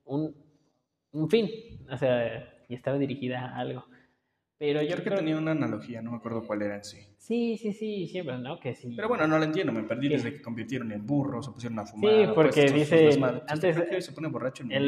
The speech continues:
Speaker 2: muñeco?
Speaker 1: ajá,
Speaker 2: No
Speaker 1: el
Speaker 2: sé.
Speaker 1: mensaje era como de, "No, si fumas, eres un burro, si tomas, eres un burro".
Speaker 2: Como que era contra las adicciones, ¿no?
Speaker 1: Era como en contra
Speaker 2: ¿Malos
Speaker 1: de
Speaker 2: estilos de vida?
Speaker 1: Sí, como un mal estilo de vida, entre, así.
Speaker 2: De, bueno, por lo que entiendo era en contra del libertinaje de los niños. Sobrepasarse a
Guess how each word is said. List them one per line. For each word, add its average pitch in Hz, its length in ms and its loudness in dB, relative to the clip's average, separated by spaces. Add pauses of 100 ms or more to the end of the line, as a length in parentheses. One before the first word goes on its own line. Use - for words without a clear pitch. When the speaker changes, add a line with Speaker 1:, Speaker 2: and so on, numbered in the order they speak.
Speaker 2:
muñeco? 131 80 2
Speaker 1:
ajá, 175 220 0
Speaker 2:
No 165 40 0
Speaker 1:
el 151 60 0
Speaker 2:
sé. 147 80 0
Speaker 1:
mensaje 160 360 4
era 151 180 4
como 139 140 -2
de, 123 120 0
"No, 143 200 -4
si 127 180 -10
fumas, 175 380 -10
eres 135 180 -8
un 123 140 -8
burro, 120 360 -4
si 120 100 -20
tomas, 139 320 -14
eres 139 160 -16
un 131 160 -14
burro". 135 400 0 (180)
Speaker 2:
Como 156 140 -2
que 180 80 -2
era 185 80 -2
contra 135 220 -4
las 110 120 -6
adicciones, 117 600 -8
¿no? - 40 -2
Speaker 1:
Era 214 200 6
como 175 200 4
en 139 120 0
contra 165 340 -2
Speaker 2:
¿Malos 147 240 4
Speaker 1:
de 127 60 2
Speaker 2:
estilos 120 320 -2
de 120 80 -6
vida? 147 180 -2 (340)
Speaker 1:
Sí, 220 160 -8
como 180 200 -2
un 175 120 -6
mal 165 200 -2
estilo 160 260 -4
de 147 120 2
vida, 147 180 0
entre, 127 420 -4
así. 120 220 -10 (400)
Speaker 2:
De, 147 320 -4
bueno, - 260 -2
por 180 120 4
lo 185 40 6
que 190 60 -2
entiendo 226 260 0
era 240 100 2
en 202 120 -4
contra 180 260 -2
del 156 160 0
libertinaje 117 640 -6
de 113 100 -8
los 107 180 -16
niños. 107 440 -18 (360)
Sobrepasarse 120 800 -4
a - 200 -10